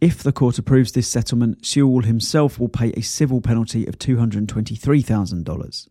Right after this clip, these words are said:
There have been some warnings around this sort of thing from both the S E C and the Commodities and Futures Trading Commission, the C F T C. The S E C warned, "Whether it's A I, crypto, DeFi, or some other buzzword, the S E C will continue to hold accountable those who claim to use attention-grabbing technologies to attract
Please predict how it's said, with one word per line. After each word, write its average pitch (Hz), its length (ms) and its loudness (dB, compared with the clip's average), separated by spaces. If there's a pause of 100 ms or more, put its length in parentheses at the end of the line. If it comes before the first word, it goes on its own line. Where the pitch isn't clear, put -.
(200)
There 143 100 4
have 143 80 2
been 165 160 2
some 127 160 2
warnings 127 400 6
around 101 220 2
this 98 100 -4
sort 107 260 -4
of 85 80 -8
thing 104 240 -2
from 101 140 -6
both 104 220 -2
the - 140 -6
S 113 200 -4
E 113 60 -2
C 107 440 -2
and 113 160 2
the 110 60 0
Commodities 110 580 -4
and 104 140 -4
Futures 98 400 -4
Trading 127 340 2
Commission, 113 560 0
the 107 80 -8
C 104 220 -2
F 95 120 -4
T 90 160 -6
C. 90 480 -2 (200)
The 143 160 2
S 165 180 2
E 170 80 0
C 143 260 2
warned, 120 560 2
"Whether 127 220 4
it's - 180 0
A 160 200 4
I, 135 340 0
crypto, 127 600 0 (100)
DeFi, 127 560 2
or 104 100 -8
some 143 260 0
other 135 200 2
buzzword, 107 580 0
the 120 120 2
S 123 140 0
E 139 40 -2
C 135 200 2
will 120 120 2
continue 135 460 0
to 131 120 0
hold 127 240 0
accountable 113 540 -2
those 110 260 0
who 120 80 -6
claim 120 360 -4
to 120 100 -6
use 110 320 0
attention-grabbing 120 800 -2
technologies 123 720 2
to 113 100 -2
attract - 420 0